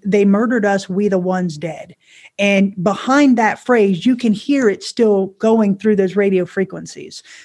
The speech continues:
So that to me is extremely telling. Um, we asked if Alvin was there, i e Alvin Karpis, and we got the name Alvin Karpis.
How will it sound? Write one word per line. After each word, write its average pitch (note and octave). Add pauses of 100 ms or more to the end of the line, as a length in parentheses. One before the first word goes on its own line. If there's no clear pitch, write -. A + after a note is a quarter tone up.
So A3
that B3
to B3
me A#3
is G3
extremely G3
telling. F3 (240)
Um, F#3+
we G#3+
asked G#3+
if G3+
Alvin G#3
was G#3+
there, A3
i F#3
e F#3+
Alvin F#3
Karpis, G3+ (320)
and G3
we G3+
got G3+
the A3+
name G3+
Alvin F#3+
Karpis. F#3+